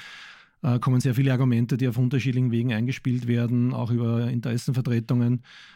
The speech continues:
Ähm, Argumente wie, die Batterien sind ja nicht sauber, die Elektromobilität, äh, na, weiß man nicht so genau, ob die Autos überhaupt so weit fahren und, und, und.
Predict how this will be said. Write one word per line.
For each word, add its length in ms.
Ähm, 400
Argumente 540
wie, 160
die 120
Batterien 440
sind 140
ja 60
nicht 160
sauber, 360
die 80
Elektromobilität, 1040
äh, 200
na, 220
weiß 180
man 120
nicht 100
so 100
genau, 260
ob 120
die 80
Autos 320
überhaupt 240
so 80
weit 180
fahren 260
und, 180
und, 140
und. 240